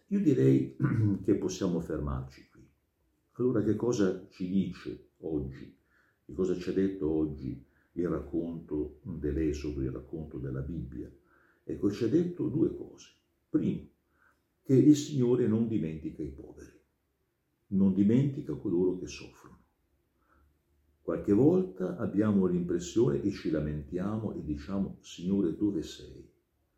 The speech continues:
La sua risposta è: "Io sono. Ecco, io sono qui vicino a te.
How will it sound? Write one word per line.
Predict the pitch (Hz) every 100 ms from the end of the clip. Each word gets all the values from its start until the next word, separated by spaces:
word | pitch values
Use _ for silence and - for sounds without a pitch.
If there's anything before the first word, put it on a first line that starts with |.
| _ _ _ _ _ _
La | 64 69
sua | - 120
risposta | - - 69 78 - 78
è: | 76 69 - -
"Io | 104 95
sono. | - - - - - _ _ _ _
Ecco, | _ _ -
io | 82 78
sono | - 92 92 87 85
qui | 123 151 - _ _
vicino | 78 76 73 - 87 110 131 -
a | - -
te. | -